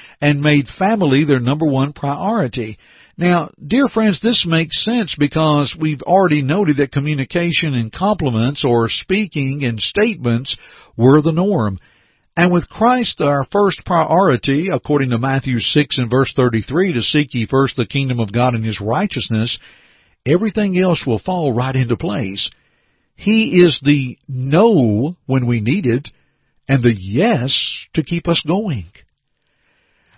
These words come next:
I've often said that if we allow Christ to be the hub in the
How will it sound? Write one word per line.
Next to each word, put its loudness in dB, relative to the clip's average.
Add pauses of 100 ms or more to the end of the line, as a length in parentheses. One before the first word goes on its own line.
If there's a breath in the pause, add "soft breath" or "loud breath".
I've 0
often 4
said 2
that 2
if 0
we 2
allow 2
Christ -2
to -4
be 0
the -2
hub 4
in -2
the -4